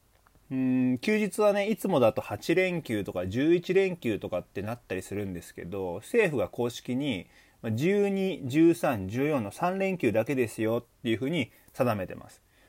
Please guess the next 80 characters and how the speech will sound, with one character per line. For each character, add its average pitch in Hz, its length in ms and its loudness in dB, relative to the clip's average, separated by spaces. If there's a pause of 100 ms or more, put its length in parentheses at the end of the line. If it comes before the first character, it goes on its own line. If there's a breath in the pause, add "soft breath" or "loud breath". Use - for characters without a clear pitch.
(100)
ま 185 60 0
あ、 - 20 -2
こ 196 120 2
こ 240 100 2
に 233 380 2 (100)
土 156 160 8
日 226 240 4
が 220 100 6
絡 208 320 6
ん 185 60 0
だ 120 80 6
り 104 80 6
す 113 140 -2
る 110 120 2
ん 98 120 -4
で、 87 120 -4
結 139 180 -4
局 170 180 2
五 131 120 6
連 143 220 0
休 92 160 -6
な 85 80 -6
ん 82 80 -8
で 80 60 -12
す - 100 -18
け 87 120 -14
ど、 90 220 -10 (320 loud breath)
ま 196 60 2
あ、 185 40 8
休 180 180 4
み 233 80 6
自 220 120 2
体 175 160 8
は 110 80 8
い 127 80 6
つ 123 120 -8
も 113 40 0
よ 101 40 2
り 92 80 -2
短 92 320 -4
く - 120 -18
て、 80 340 -4 (340 soft breath)
会 151 180 4
社 165 100 0
で 151 80 2
仕 147 120 -2
事 147 180 2
し 120 60 -10
て 147 80 -4
る 143 80 0
人 123 120 -6
た 107 60 -2
ち - 80 -8
は - 80 -4
そ - 140 -4
も - 100 0
そ - 80 -8
も 90 140 -4
ゆ 90 80 -2
っ 92 60 -4
く - 140 -4
り 87 100 -2
帰 - 80 -16
省 117 140 -2
で 107 120 -2
き 117 80 -4
な 87 100 -6
い - 140 -12 (100)
ス - 140 -16
ケ 95 140 -2
ジ 95 100 -4
ュ 92 60 -4
ー - 20 -
ル 87 60 -12
に 87 100 -12
な 87 80 -8
っ - 20 -10
て - 140 -20
ま - 100 -20
す。 - 160 -20